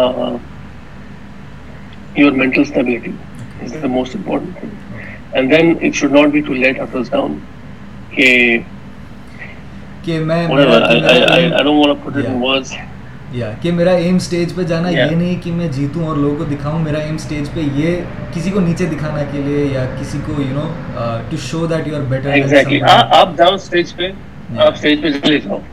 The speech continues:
Speaker 1: go for your own self۔
Speaker 2: Yeah۔
Speaker 1: Just prove to yourself first کہ آپ اس وقت ہو، ٹھیک ہے، then، then go ahead۔
Speaker 2: جی، کیونکہ
Speaker 1: That's the
Speaker 2: یہ
Speaker 1: social
Speaker 2: اس والے
Speaker 1: media۔
Speaker 2: کمپٹیشن میں بہت سارے لوگوں کو یہ بھی اوپینین لگ رہا تھا کہ ان یوٹیوبرز کا آنا، uh, it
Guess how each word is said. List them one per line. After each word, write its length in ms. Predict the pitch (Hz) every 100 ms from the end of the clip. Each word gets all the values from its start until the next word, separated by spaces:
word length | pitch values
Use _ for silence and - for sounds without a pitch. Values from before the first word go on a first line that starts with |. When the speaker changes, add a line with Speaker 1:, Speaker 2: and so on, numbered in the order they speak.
| - - - 139
Speaker 1:
go 60 | 143
for 280 | 143 151 139
your 160 | 127
own 140 | 123 113 -
self۔ 80 | - - 302
Speaker 2:
Yeah۔ 100 | 294 285 294 285
Speaker 1:
Just 720 | 262 220 226 214 - - -
prove 100 | 214 -
to 60 | 202
yourself 500 | 190 202 190 - 147
first 340 | - - - - - - -
کہ 120 | - 185
آپ 160 | - -
اس 200 | 147 -
وقت 300 | 135 143 143
ہو، 160 | - 196
ٹھیک 260 | - 226 -
ہے، 60 |
then، 340 | 170 - 214 208 202 - - -
then 200 | - 185
go 100 | 175
ahead۔ 200 | 185 160 - - - 135 117
Speaker 2:
جی، 100 | 113 101 - - 156
کیونکہ 200 | 165 165
Speaker 1:
That's 220 | 151 139
the 80 | 135
Speaker 2:
یہ 200 | 151 156
Speaker 1:
social 160 | 160
Speaker 2:
اس 140 | 156 135
والے 260 | 156 156
Speaker 1:
media۔ 80 | 147
Speaker 2:
کمپٹیشن 400 | 147 143 147 160
میں 200 | 156 160 147
بہت 240 | 131 185 185
سارے 160 | 185
لوگوں 260 | 180 156 156
کو 140 | 170
یہ 260 | 147 131 143
بھی 140 | 160
اوپینین 420 | 147 139 139 143 123
لگ 180 | 117
رہا 80 | 139
تھا 160 | 143 143
کہ 140 | 156
ان 220 | 156 151 131
یوٹیوبرز 460 | 123 147 143 147 147
کا 140 | 160 110
آنا، 340 | 120 127 - - - - - -
uh, 260 | 120 123 120
it 200 | 156